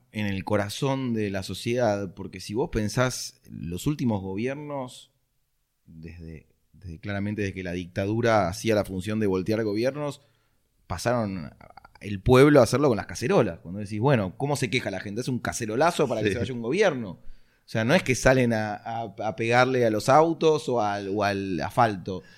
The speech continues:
Speaker 1: Salen con su cacerola, que si vos lo pensás, bueno, la cacerola es la comida y demás, pero digo,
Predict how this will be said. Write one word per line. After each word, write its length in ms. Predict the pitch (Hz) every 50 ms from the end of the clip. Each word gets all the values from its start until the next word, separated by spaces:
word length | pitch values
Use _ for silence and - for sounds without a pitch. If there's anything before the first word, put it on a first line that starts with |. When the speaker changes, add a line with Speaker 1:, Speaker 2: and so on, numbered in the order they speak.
| - _
Speaker 1:
Salen 280 | - - 147 151 147
con 80 | 120 127
su 100 | - 127
cacerola, 800 | 113 120 117 - 139 156 196 233 - 214 196 165 - - - -
que 300 | - 107 107 - - _ _ -
si 160 | - - - 117
vos 120 | 113 135
lo 80 | 147 120
pensás, 280 | - 147 151 240 226 190
bueno, 180 | 175 214 196 135
la 140 | 113 104
cacerola 500 | 107 101 95 - 117 113 123 147 170 170
es 60 | 147 117
la 160 | 107 104 -
comida 420 | 117 117 131 160 175 175 175 165
y 80 | 143 123
demás, 360 | 117 120 131 160 190 233 233
pero 160 | - 131 117 117
digo, 400 | 123 131 135 127 90 - -